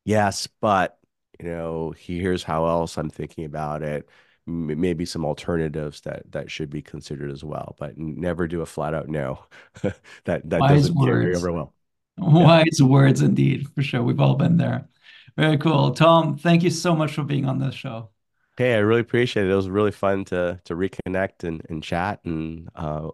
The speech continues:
Speaker 1: I love the concept of your Cut the Bullshit, uh,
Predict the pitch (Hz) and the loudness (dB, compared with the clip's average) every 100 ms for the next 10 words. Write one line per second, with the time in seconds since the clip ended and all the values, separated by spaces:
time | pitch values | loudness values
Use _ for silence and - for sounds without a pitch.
0 | - 82 90 90 92 - 85 85 - 85 | -8 -4 -2 -2 -4 -4 -4 -2 -4 -4
1 | - 82 82 - - 80 - 78 82 82 | -4 -4 -6 -6 -8 -8 -8 -6 -2 -2
2 | - 82 76 - 85 76 | -2 -4 -4 -4 -2 -2